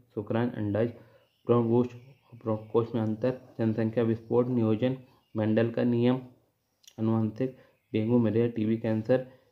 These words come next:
लिंग निर्धारण, फिर डीएनए का वाटसन और क्रिक मेंडल चित्र, डीएनए फिंगरप्रिंट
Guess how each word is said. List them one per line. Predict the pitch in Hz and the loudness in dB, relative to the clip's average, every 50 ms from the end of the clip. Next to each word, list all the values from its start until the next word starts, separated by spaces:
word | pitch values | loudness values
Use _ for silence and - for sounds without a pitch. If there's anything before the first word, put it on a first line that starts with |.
| _ - | _ -4
लिंग | 120 120 120 117 | -2 0 0 0
निर्धारण, | 120 117 113 110 107 110 120 127 131 - - - _ _ _ _ _ _ _ _ _ _ _ _ _ _ _ _ _ _ _ - _ _ - | 0 0 0 0 2 2 2 0 0 -2 -8 -20 _ _ _ _ _ _ _ _ _ _ _ _ _ _ _ _ _ _ _ -20 _ _ -6
फिर | 120 113 | -6 -2
डीएनए | 107 113 110 110 113 113 120 120 | 2 4 4 4 4 4 2 0
का | 120 123 117 | 0 0 0
वाटसन | 110 107 104 104 - - 127 131 131 - - _ _ _ _ _ _ - - 123 - - _ - 131 | 2 2 2 2 0 -2 -2 -4 -4 -6 -12 _ _ _ _ _ _ -12 -12 -12 -12 -14 _ -4 0
और | 120 113 | 0 0
क्रिक | 113 - - 123 127 - | 0 0 0 0 0 0
मेंडल | 127 123 120 120 120 123 123 | 0 0 0 2 2 2 2
चित्र, | 120 - 131 123 - - 143 143 - - - - _ _ - | 2 0 -4 -6 -4 -4 -6 -6 -8 -20 -20 -20 _ _ -4
डीएनए | 104 107 110 113 117 120 | 0 2 2 4 4 4
फिंगरप्रिंट | 120 - 107 107 113 120 117 117 123 127 135 135 135 | 4 2 0 0 2 0 0 0 2 2 2 2 0